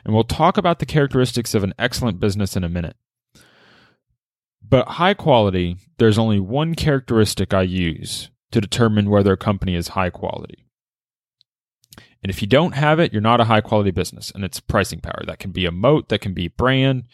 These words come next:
that can be any number of things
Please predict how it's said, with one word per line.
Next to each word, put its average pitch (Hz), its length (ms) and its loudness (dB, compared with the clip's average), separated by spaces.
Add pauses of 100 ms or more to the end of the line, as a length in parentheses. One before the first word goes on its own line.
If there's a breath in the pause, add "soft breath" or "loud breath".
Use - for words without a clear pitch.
(380 soft breath)
that 107 180 0
can 107 140 -4
be 95 280 0
any 175 200 0
number 156 320 0
of 131 80 0
things 101 640 -2